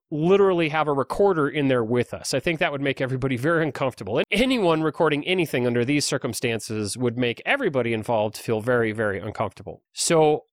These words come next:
a lot of this is taken from memory, but I have a pretty good memory, and what I try to do is cover the themes and how I remember them being spoken to me. Mario is a white male in his sixties.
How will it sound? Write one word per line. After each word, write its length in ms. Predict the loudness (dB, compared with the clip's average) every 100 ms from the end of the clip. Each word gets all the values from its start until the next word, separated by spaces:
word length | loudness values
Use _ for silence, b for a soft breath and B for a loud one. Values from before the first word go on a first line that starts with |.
| -2
a 80 | 2
lot 300 | 4 4 2
of 60 |
this 220 | -2 -4
is 80 | -6
taken 500 | -2 -2 -2 -4 -6
from 240 | -6 -4 -2
memory, 400 | -4 -4 -10 -14 _
but 720 | -2 2 4 2 -2 -12 -14 _ -4
I 60 |
have 100 | -2
a 60 | -2
pretty 220 | -4 -4
good 140 | -2 -2
memory, 420 | -2 -2 -4 -6 _
and 560 | -2 0 2 0 0 -4 -8 -10 -4
what 180 | 0
I 80 | 0
try 220 | 0 -2
to 100 | -2
do 400 | -2 0 2 0 -2 _
is 460 | -2 2 2 0 -2
cover 480 | -4 -4 -2 -4 -4
the 140 | -8
themes 680 | -6 -4 -4 -4 -8 -14 -16 _
and 140 | -6 -2
how 180 | 0
I 60 | 0
remember 640 | 0 -2 -2 0 0 -2 _ -6
them 220 | -4 -2
being 220 | -2 -4
spoken 360 | -2 -4 -4 -10
to 100 | -14
me. 160 | -20 _ b b -2
Mario 520 | 0 2 2 2 2 0
is 300 | 0 0 -2
a 100 | -2
white 600 | 0 0 -2 -4 -14 -20 _
male 460 | -4 -2 0 -2 -4 _
in 100 | -6
his 160 | -2 -2
sixties. 560 | -2 -4 -8 -12 -16